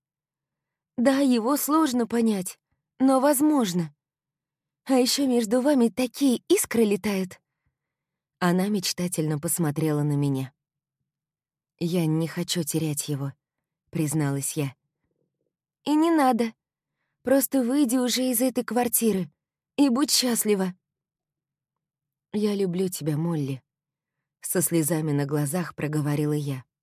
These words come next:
«А я тебя. Но если продолжишь игнорировать свое сердце, я обижусь и никогда больше не позволю себя обнимать».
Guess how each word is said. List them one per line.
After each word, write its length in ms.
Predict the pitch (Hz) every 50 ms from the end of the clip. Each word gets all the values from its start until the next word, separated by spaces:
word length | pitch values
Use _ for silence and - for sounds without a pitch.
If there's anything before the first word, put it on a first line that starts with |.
| _ _ _ _ _ _ _ _ _ _ _ _ _ _ _ _ _ -
«А 100 | - 294
я 200 | 302 311 339 339
тебя. 360 | - - 285 226 240 233 220 - _ _ _ _ _ _ _ _ _ _ _ _ _ _ _ - -
Но 100 | 277 277
если 400 | 269 247 254 269 262 - 247 247
продолжишь 680 | 226 240 240 240 220 247 277 277 214 226 226 - - -
игнорировать 640 | 233 226 202 226 240 240 247 269 262 240 220 233 226
свое 300 | - - 214 214 226 226 226
сердце, 540 | - - 311 339 339 - - - 175 147 _ _ _ _ _ _ _ _ -
я 300 | 220 208 247 277 311 330
обижусь 520 | 247 214 220 214 180 185 208 185 - - _ _ _ _ _ _ _ _ -
и 80 | 254 269
никогда 480 | 269 277 - 247 247 240 220 240 233
больше 340 | 214 294 339 320 - - 226
не 120 | 214 214
позволю 420 | - 220 226 202 226 269 302 269 226
себя 280 | - - 220 233 254
обнимать». 560 | 247 220 233 240 226 214 185 170 - - -